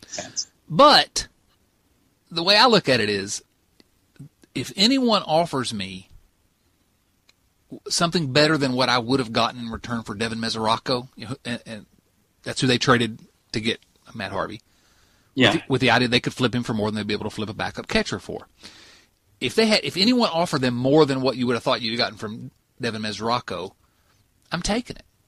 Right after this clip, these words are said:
Speaker 2: I mean, I may, I may string it out to the end of the, you know, to see if I can get a better offer until the very end, but I'm taking it. I'm trading for whatever I get because the whole idea behind getting him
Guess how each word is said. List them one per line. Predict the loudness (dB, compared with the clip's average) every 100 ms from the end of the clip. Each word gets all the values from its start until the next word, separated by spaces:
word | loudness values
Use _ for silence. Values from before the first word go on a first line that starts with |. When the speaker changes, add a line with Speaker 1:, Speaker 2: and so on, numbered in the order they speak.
| _ _ _ _ _
Speaker 2:
I | -4
mean, | 0
I | 2
may, | 0 0
I | 0
may | 2
string | 2 0 2
it |
out | 2 2
to | 0
the | -2
end | -2
of | -4
the, | -6 -8
you | -6
know, | -4
to |
see | -4
if |
I | -2
can | -2
get |
a | -2
better | 0 2
offer | 0 0 -2
until | -4
the | -4
very | 0 0 0
end, | -2 -4 -8 -20 -20 _
but | -2
I'm | -2 0
taking | -2 -2 -6
it. |
I'm | -4
trading | 2 2 0
for | 0
whatever | 2 2 2
I | 0
get | -2 -4
because | -4 -4 -2
the | 0
whole | 4
idea | 4 2 0
behind | -2 -4 -2
getting | -2 -2
him | -6 -8 -10